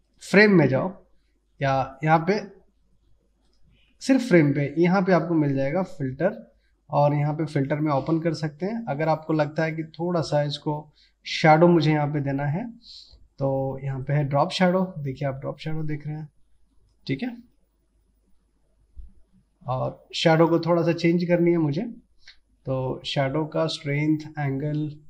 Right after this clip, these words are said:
blur, distance, यहाँ पे सब change हो सकता है। देखिए इस तरह से, ठीक है, थोड़ा सा blur करनी है और यहाँ पर जाएंगे और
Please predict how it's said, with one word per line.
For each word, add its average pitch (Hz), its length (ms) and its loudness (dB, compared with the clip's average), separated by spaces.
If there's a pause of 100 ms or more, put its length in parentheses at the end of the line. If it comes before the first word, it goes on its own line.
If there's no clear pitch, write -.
(380)
blur, 147 600 2
distance, 143 640 -4
यहाँ 127 200 -10
पे 139 120 -14
सब 127 180 -14
change 117 340 -12
हो 120 80 -16
सकता 120 340 -16
है। - 180 -20 (1300)
देखिए 110 240 -16
इस - 140 -20
तरह 127 120 -20
से, - 180 -20 (2750)
ठीक 156 120 0
है, 262 180 4
थोड़ा 156 220 2
सा 160 160 2
blur 147 300 4
करनी 160 240 4
है 165 80 2
और 185 180 0 (680)
यहाँ 131 220 -6
पर 139 180 -4
जाएंगे 151 440 0
और 139 380 0